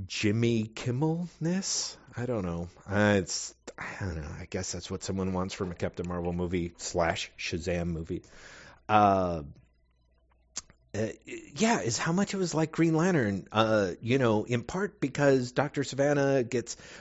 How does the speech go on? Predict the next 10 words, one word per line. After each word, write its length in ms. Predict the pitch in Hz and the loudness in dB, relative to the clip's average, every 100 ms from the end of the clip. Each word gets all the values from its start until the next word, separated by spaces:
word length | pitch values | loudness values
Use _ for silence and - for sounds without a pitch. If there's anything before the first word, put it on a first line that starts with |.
| - | -4
possessed 460 | - 123 123 123 - | 0 4 4 4 2
by 120 | 127 | 2
the 120 | 120 | 2
seven 260 | - 120 113 | 0 0 2
deadly 320 | 120 110 110 | 2 4 2
sins, 580 | - 175 160 151 135 - | 2 4 4 2 -2 -2
which 240 | 120 - - - | -4 -4 -12 -4
he 120 | 165 | 0
can 220 | 156 156 | 2 2
then 320 | 131 131 127 | 4 4 4